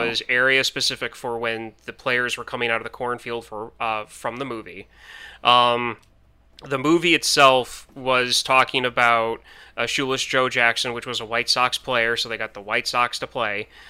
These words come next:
Um, the other majority of players that showed up in Field of Dreams were Yankee players, so they had the Yankees play the White Sox. That's how those two teams got picked. But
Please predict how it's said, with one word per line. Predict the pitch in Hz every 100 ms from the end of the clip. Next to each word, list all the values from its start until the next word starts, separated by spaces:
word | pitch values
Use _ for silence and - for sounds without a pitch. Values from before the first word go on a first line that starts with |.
| - -
Um, | 120 117 120
the | 127 123
other | 135 139 139
majority | 131 127 127 127 131 131
of | 123 -
players | 127 127 123 120 117 -
that | 117
showed | - 127 123
up | 120 117
in | 120
Field | - 123 120
of | 113
Dreams | 120 117 110
were | 117
Yankee | 113 147 139 120
players, | - 110 101 110 113
so | 120 113
they | 113
had | 110
the | 107
Yankees | 110 127 123 113
play | 120 107
the | 98
White | 107 127 -
Sox. | 120 107 -
That's | 113 113 -
how | 117
those | 110 113
two | - 117
teams | 117 110
got | 107 95
picked. | - 107 - - - - - - _
But | 131 127 123